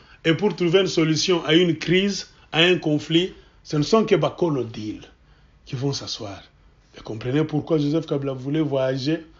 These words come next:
fâché ou pas. Félix a dit, « Ah, master,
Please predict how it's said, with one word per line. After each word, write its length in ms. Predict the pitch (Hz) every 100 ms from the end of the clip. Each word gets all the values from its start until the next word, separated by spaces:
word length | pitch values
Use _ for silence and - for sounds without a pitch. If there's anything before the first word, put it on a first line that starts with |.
| _
fâché 480 | - 151 139 170 180
ou 140 | 147
pas. 280 | - 165 165 - -
Félix 260 | 160 175
a 80 | 156
dit, « 120 | 147 -
Ah, 260 | 226 202 131
master, 440 | 190 180 - -